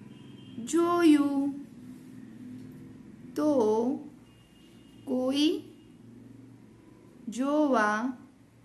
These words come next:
ન મળે. દુર્યોધન અને બીજા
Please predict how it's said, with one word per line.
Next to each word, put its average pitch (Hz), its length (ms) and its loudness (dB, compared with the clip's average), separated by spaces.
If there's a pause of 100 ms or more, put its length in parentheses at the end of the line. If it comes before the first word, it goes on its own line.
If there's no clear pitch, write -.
(760)
ન 226 120 0 (800)
મળે. 247 500 6 (3250)
દુર્યોધન 233 1160 0 (1500)
અને 254 560 4 (2250)
બીજા 247 840 2